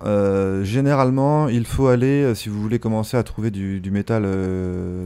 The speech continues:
comme l'agésium, il faut aller aux alentours de trente à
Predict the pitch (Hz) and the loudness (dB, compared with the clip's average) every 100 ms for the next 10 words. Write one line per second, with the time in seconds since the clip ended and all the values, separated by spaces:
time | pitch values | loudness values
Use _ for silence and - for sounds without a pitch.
0 | 87 101 98 101 95 95 85 120 143 156 | -6 -2 0 0 0 -2 0 0 2 -2
1 | - - - - - - - - - 135 | -6 -20 -20 -20 -20 -20 -20 -12 2 2
2 | 127 160 151 139 151 151 110 127 123 117 | 4 4 6 6 6 6 4 4 4 2
3 | 135 107 107 101 - - 131 127 113 104 | -2 0 0 -2 -6 -4 -2 -2 0 0
4 | 101 98 95 | 2 0 -2